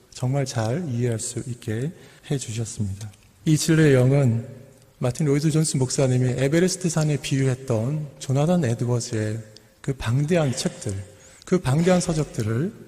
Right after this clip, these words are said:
무수히 읽고 분석할 수 있는 능력을 또 주셔가지고,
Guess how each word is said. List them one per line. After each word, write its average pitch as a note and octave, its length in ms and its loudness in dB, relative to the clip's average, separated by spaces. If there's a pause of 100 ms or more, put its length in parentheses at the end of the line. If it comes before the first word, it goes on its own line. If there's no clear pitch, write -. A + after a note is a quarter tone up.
(280)
무수히 F3+ 540 2
읽고 F3 800 -2
분석할 D#3+ 480 0
수 - 140 -4
있는 B2+ 200 2
능력을 B2 640 0
또 A2+ 200 -2
주셔가지고, A#2 960 -2